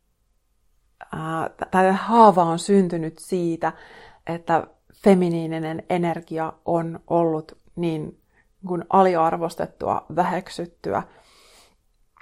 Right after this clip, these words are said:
ää, että se on pitänyt piilottaa, että meidän on pitänyt olla vaan niinku toimia sillä maskuliinisella energialla. Ja se, että kun me naiset varsinkaan ei toimita pelkästään sillä,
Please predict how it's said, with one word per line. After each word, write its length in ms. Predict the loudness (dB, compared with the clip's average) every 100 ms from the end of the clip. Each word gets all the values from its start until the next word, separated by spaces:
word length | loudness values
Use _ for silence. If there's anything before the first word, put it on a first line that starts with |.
| -20 _ -10
ää, 240 | -6 -4
että 180 | -4 -2
se 60 | -2
on 100 | 0
pitänyt 440 | 0 2 0 -2 0
piilottaa, 760 | 4 4 2 0 -4 -2 -2
että 160 | -6 -2
meidän 300 | 0 0 -2
on 120 | -2
pitänyt 460 | -2 0 -2 -6 -6
olla 420 | -2 0 0 -2 -8 -20 _ 2
vaan 320 | 4 4 0
niinku 160 | -4
toimia 400 | 0 2 2 -2
sillä 260 | -6 -4 0
maskuliinisella 800 | 0 -2 -4 -6 -6 -6 -4 -4
energialla. 720 | -4 -6 -8 -8 -8 -6 -10 -14 _ _ -20 -20 -14 -6
Ja 120 | -4
se, 220 | 2 4
että 200 | 4 0
kun 300 | -4 -4 -4 -8
me 360 | -8 -6 -6 -10 _ 0
naiset 480 | 4 6 6 2 4
varsinkaan 560 | 6 6 2 -2 -4 -4
ei 300 | -4 -4 -6 -12 -20 _
toimita 440 | 4 6 4 0 -4
pelkästään 800 | -2 -2 -2 -6 -6 -6 -6 -6
sillä, 460 | -2 -2 -2 -4